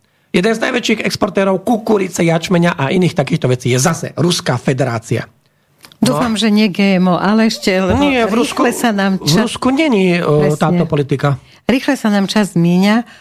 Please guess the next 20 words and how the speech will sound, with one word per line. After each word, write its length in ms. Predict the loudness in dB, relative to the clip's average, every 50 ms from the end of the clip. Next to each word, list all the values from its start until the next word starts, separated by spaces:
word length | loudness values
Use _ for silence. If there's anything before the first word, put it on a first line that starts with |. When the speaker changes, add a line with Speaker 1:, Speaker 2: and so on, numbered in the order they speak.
| -20 _ _ _
Speaker 2:
Ako 320 | -2 -2 -2 -2 0 0 0 2 2 0 0 2
len 180 | 2 2 2 4
jedno 320 | 4 2 2 0 0 0 0
vetou, 300 | 2 0 0 0 0 0
my 140 | 2 2 2
to 160 | 0 0 0
rozoberieme 560 | 2 2 2 0 0 0 2 2 2 2 2
Speaker 1:
No, 80 | 0 0
Speaker 2:
v 20 |
Speaker 1:
povedz. 100 | 0 0 2
Speaker 2:
iných 160 | 0 0 0
reláciách 560 | 2 2 2 2 2 0 0 0 0 0 2 0 0
dlhšie, 400 | 0 -2 -2 -2 -2 0 0 0 0 -2 -6 -14 -20 -18 -6
že 140 | -2 -2 -2
Turecko 480 | 0 0 0 0 0 -2 -2 -4 -4
sa 160 | -2 0 0 -2
snaží 400 | -2 -2 0 0 0 0 0 0
byť 200 | 0 0 0 2
nejakým 340 | 2 2 2 0 0 0 0
mierotvorcom 800 | 2 2 2 2 2 0 -2 -2 0 0 0 -2 -2 -2 -2